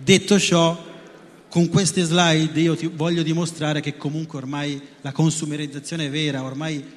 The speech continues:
eh, con il mio telefonino, ho detto prima che conto le mie calorie, ma ci lavoro, ci leggo le mail, ci mando le mail, eh, ci,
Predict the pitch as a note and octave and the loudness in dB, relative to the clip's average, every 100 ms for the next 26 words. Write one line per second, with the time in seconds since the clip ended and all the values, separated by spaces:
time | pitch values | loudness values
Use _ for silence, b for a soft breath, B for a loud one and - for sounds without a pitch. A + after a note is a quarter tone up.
0 | - - _ - D3 - _ _ - E3 | -20 -20 _ -20 -20 -20 _ _ -14 -6
1 | E3+ F3 F3 F#3 F3 E3+ E3 E3+ E3+ E3 | 0 4 4 4 2 -2 -2 -2 -2 -2
2 | D3+ D3+ D3 E3 D#3 D#3 C3 D#3 D3+ D#3 | -6 -8 -8 -8 -8 -10 -12 -10 -8 -6
3 | D3+ D#3+ D3+ D3+ D#3+ D3+ D3+ C3+ - C3+ | -4 -4 -4 -4 -2 -2 -4 -6 -6 -6
4 | C3+ C#3+ B2+ B2 D3 C#3 C3+ D#3 D3+ D3 | -4 -6 -6 -10 -10 -8 -6 -4 -4 -2
5 | D3+ C#3+ C#3+ C3+ C#3+ D#3 D3 C#3+ D3 D3 | -2 -4 -6 -6 -8 -10 -10 -10 -10 -8
6 | D3 D3 - - - C3+ C3 B2+ B2 - | -10 -12 -20 -20 -20 -20 -18 -16 -16 -16